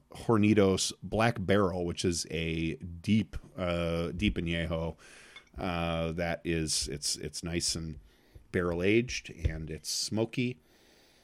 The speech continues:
and it smells amazing, and it's a good sipper.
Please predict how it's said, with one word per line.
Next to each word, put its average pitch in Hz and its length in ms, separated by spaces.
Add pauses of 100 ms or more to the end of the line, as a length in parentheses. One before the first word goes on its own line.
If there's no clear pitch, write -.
(160)
and 95 160
it - 80
smells 107 460
amazing, 95 720
and 85 260
it's - 160
a - 20
good 117 200
sipper. 98 480